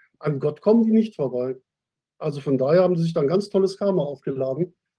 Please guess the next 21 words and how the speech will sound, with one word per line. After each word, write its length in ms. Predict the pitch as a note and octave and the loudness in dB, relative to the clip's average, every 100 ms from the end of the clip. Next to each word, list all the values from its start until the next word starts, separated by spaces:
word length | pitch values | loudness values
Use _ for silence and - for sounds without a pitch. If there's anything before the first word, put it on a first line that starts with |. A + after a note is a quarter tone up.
| _ | _
Äh, 220 | D#3+ D3+ | -2 -2
und 180 | D#3+ D#3+ | -2 -4
das 100 | D#3 | -4
ist 80 | - | -2
ja 80 | E3+ | 0
eben 140 | D#3+ | 2
auch 100 | C#3 | 0
erschreckend, 540 | C3+ - G3+ F3 A#2 | -2 -2 -2 -2 -6
ne? 240 | C#3 E3 E3 | -4 -4 -4
Also 240 | D#3 C#3 | -8 -8
wie 140 | C#3+ G3 | -6 -4
viele 160 | F3+ | -2
Existenzen 560 | D#3+ - C#3+ C#3+ E3+ F#3 | -4 -6 -12 -4 -4 0
da 100 | F#3 | 0
mit 160 | D#3+ - | 0 -2
einem 200 | D#3+ E3+ | -2 -2
Schlag 360 | - C#3 F3+ | -2 -4 -4
quasi 200 | E3 C#3+ | -6 -6
vernichtet 440 | - G#3 - E3 C3 | -4 -2 -2 -6 -6
worden 240 | B2+ A#2+ | -10 -10
sind. 260 | A#2 A#2 | -14 -16